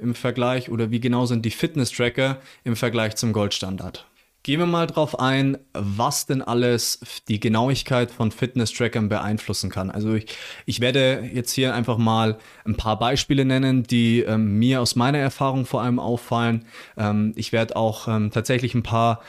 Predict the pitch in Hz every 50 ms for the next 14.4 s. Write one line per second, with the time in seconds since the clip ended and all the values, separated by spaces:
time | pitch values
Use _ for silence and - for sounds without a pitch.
0 | - - - - - - 131 127 123 - 123 110 104 104 107 120 139 147 147 131
1 | 139 131 123 - 135 127 127 127 131 131 131 131 135 - 117 117 117 113 113 113
2 | 113 107 113 117 - 127 110 104 - - 110 107 98 120 120 123 117 - - 120
3 | 117 117 117 113 - - - - - - 110 107 107 110 110 123 120 - - -
4 | - - - 120 113 107 107 - 107 - - - 110 113 110 110 - 120 117 113
5 | 123 117 113 110 - 117 110 110 110 110 - 110 110 107 104 104 - - 110 107
6 | 101 107 110 123 120 - 127 117 110 110 110 107 104 - - 131 139 147 143 127
7 | - - 127 123 127 120 120 - - - - - - - - 110 107 107 107 107
8 | 110 107 - 110 110 110 110 107 110 107 - - 113 - 117 107 - - 117 113
9 | 120 113 110 110 110 - - 110 107 107 110 113 110 - 113 107 107 104 107 107
10 | 107 - - - 123 101 120 - - 110 101 113 127 143 135 139 135 135 127 -
11 | - - - - - - 117 110 110 110 110 113 113 - 107 110 110 110 85 107
12 | - - - 120 113 113 - 104 110 120 113 120 127 120 117 113 110 113 113 110
13 | 107 104 101 107 110 113 110 107 104 104 110 120 123 131 127 127 120 110 113 107
14 | - 107 107 107 110 110 107 -